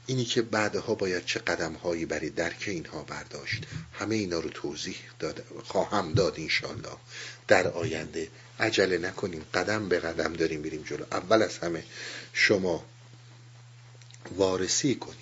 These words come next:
توجه کنید که آیا به این رشد درک و حضور رسیدی که واقعیت‌های بین الاسحانی رو ببینی، توارث شوم فرهنگی رو ببینی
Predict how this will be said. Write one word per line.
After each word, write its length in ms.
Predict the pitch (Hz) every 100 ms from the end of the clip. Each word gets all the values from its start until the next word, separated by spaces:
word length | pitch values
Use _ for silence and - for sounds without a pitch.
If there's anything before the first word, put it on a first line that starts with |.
| - - -
توجه 640 | - 98 98 - - 147 - -
کنید 340 | - 65 64 - - - - -
که 120 | - -
آیا 460 | 113 110 92 82 78
به 100 | 101 -
این 360 | 135 151 160 156 127
رشد 520 | 143 190 - - - 92
درک 600 | 82 - 87 - - - - - - - - - - - -
و 100 | 95 - -
حضور 560 | 135 113 143 151 123 104
رسیدی 760 | 104 - 104 87 107 127 - - - - - - - - - - - - -
که 120 | 92
واقعیت‌های 800 | 95 92 92 87 90 - 147 -
بین 220 | - 78
الاسحانی 520 | 76 82 - 80 78
رو 100 | 78 - 95
ببینی، 480 | 95 71 69 - - - - - - - -
توارث 680 | - 95 90 85 113 -
شوم 520 | 101 - - 190 143 90
فرهنگی 600 | - 76 - 73 107 76
رو 100 | 76
ببینی 500 | 76 71 69 69